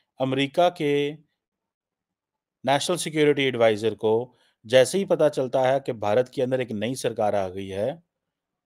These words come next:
तो वो भागे भागे इंडिया पहुंच जाते हैं। अमेरिका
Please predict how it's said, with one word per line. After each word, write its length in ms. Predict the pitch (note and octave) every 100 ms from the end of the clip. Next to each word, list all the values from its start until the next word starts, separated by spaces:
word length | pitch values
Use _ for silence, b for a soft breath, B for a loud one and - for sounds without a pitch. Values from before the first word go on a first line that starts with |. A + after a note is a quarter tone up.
| -
तो 80 | A#2+
वो 120 | A#2+
भागे 300 | G#2 F#2+ A#2
भागे 440 | G#2+ G2+ G#2+ C#3+ - _ -
इंडिया 260 | A2+ A2 A2+
पहुंच 260 | G#2 G2
जाते 320 | F#2+ F2 F2
हैं। 160 | F2+ G2+ _ _ b b b _
अमेरिका 680 | A2+ A2+ A2+ G#2+ C3 C3